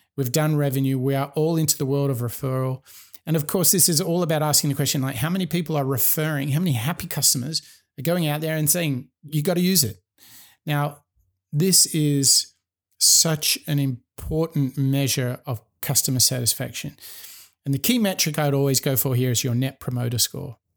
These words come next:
You know, score of one to ten, how likely would you be to recommend this product or service to a friend or family member? Really important, because whilst it's actually not much work for the person to leave that number, to give that score, it's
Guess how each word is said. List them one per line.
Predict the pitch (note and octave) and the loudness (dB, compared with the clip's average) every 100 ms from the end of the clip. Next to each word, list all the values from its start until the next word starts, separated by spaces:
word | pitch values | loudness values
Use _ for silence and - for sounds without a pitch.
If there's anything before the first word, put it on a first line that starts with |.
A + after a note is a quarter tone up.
| _ | _
You | - | -8
know, | A2+ | -4
score | A#2+ - F#3 F3+ | 0 2 2 2
of | D#3 | 2
one | E3 F3 | 2 2
to | D3 | 2
ten, | C#3 C3+ | 2 2
how | C3+ | 2
likely | D3 C#3 C#3 D3 | 2 0 0 -2
would | B2 A#2+ | -2 0
you | C#3+ | 0
be | C#3 C3+ C3 C#3+ - - _ _ - | 2 0 -2 -4 -12 -20 _ _ -12
to | - | -6
recommend | C3 C3+ C#3+ C3 B2+ B2+ | -4 -2 0 0 0 0
this | C3 | -2
product | - C3+ B2 - | -2 -4 -4 -4
or | |
service | A#2 B2+ A#2+ A#2 - - | -2 -2 -2 0 -2 -4
to | - | -8
a | A#2 | -4
friend | - - A#2+ B2 B2 - _ | -2 -2 -2 -2 -4 -10 _
or | B2 | -4
family | - C3+ B2 | -2 0 0
member? | B2 A#2+ C#3 - - - - _ _ _ - | 0 -2 -6 -12 -20 -18 -20 _ _ _ -4
Really | D3 F3 F#3 | 2 4 4
important, | F3+ - D#3+ D#3+ D3 | 2 0 -2 0 0
because | D3 C#3+ C#3 C3 - _ _ - | 0 2 2 2 0 _ _ -6
whilst | C3+ E3 E3 - | 2 4 4 2
it's | D3 - - | 2 0 -2
actually | D#3 - F#3 D3+ | -2 0 2 2
not | D3 F3+ | 2 2
much | D#3+ C#3+ - | 0 0 -2
work | B2+ C#3 B2 | -2 -2 0
for | - B2+ | -2 -2
the | |
person | A#2+ - C#3 - | -4 -4 0 2
to | B2 | 2
leave | C3+ C3+ C3 B2+ _ | 0 0 -2 -6 _
that | C#3+ A#2+ | -4 -2
number, | C#3+ B2 C#3+ A#3 | -2 0 0 -2
to | - | -2
give | B2+ C3 | -2 0
that | C3+ A#2+ | -2 2
score, | - - B2+ E3 F#3 - - _ | 0 0 -4 -4 -6 -14 -20 _
it's | - E3+ - - | -2 2 2 2